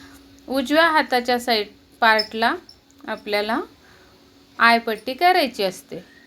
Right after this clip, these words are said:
अशा पद्धतीने ही आयपट्टी तयार झालेली आहे. आयपट्टी ही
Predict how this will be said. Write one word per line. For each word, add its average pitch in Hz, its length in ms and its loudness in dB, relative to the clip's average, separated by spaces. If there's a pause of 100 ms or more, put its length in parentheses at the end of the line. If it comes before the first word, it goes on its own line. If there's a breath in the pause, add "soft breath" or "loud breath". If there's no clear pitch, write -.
(140)
अशा 233 220 -2
पद्धतीने 262 760 -2
ही 262 220 -2
आयपट्टी 233 680 -2
तयार 226 260 4
झालेली 247 480 -2
आहे. 233 440 0
आयपट्टी 240 600 -2
ही 262 240 -4